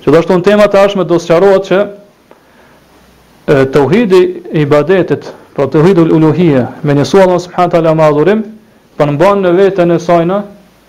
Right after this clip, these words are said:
në veten e tina, po ky tauhid përmban që me besu edhe që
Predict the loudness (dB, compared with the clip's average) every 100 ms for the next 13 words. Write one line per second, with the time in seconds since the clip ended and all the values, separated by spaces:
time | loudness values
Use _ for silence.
0 | _ -6 -4 0 2 2 0 0 0 0
1 | 0 -2 -2 0 0 0 0 2 0 0
2 | -4 -4 -10 -20 _ _ -2 0 0 2
3 | 2 2 2